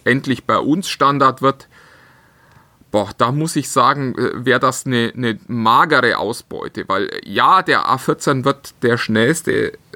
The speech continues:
Smartphone-Chip werden, den man jemals gesehen hat. Es ist ja aber nicht so, dass wir da in der aktuellen Generation, und zwar egal ob bei Android oder bei Apple, das Gefühl hätten, dass die Prozessoren langsam sind.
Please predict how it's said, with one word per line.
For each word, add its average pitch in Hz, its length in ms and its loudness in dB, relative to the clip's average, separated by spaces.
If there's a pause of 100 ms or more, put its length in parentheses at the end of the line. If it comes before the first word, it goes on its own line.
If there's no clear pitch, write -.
Smartphone-Chip 131 880 -2
werden, 123 460 2
den 127 320 0
man 120 260 2
jemals 135 600 2
gesehen 120 400 0
hat. 117 180 -2 (1120)
Es 120 160 -4
ist - 240 -4
ja 139 160 2
aber 120 240 2
nicht 123 220 -4
so, 120 240 -4
dass 113 260 -4
wir 117 100 0
da 110 200 2
in 120 100 -4
der 123 160 2
aktuellen 117 400 -2
Generation, 110 600 -4
und 110 160 -10
zwar - 320 0 (100)
egal 120 560 2 (320)
ob - 240 -2 (120)
bei 110 280 2
Android 107 540 0
oder 107 180 2
bei 104 220 0
Apple, - 280 0 (280)
das 107 180 0
Gefühl 127 320 2
hätten, 120 260 0
dass 101 140 -2
die 117 100 -4
Prozessoren 104 600 -4
langsam 101 500 0
sind. 62 380 -14